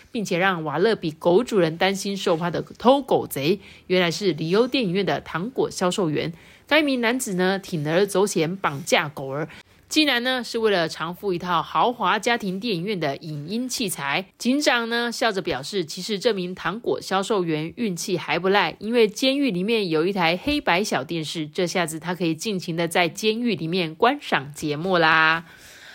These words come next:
啊，这个故事讲完了，对不对？又是一个好奸诈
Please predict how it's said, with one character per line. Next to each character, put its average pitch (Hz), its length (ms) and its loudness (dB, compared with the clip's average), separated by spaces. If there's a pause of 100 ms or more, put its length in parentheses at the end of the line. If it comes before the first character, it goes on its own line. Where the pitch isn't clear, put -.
(120)
啊， 311 400 4
这 311 160 2
个 285 100 6
故 277 200 2
事 262 100 0
讲 190 280 0
完 165 160 -4
了， 185 140 -4
对 208 120 -2
不 208 80 -4
对？ 180 500 0 (180)
又 240 220 4
是 214 180 -4
一 214 120 -2
个 160 340 -2 (300)
好 160 200 -4
奸 208 320 -4
诈 175 320 2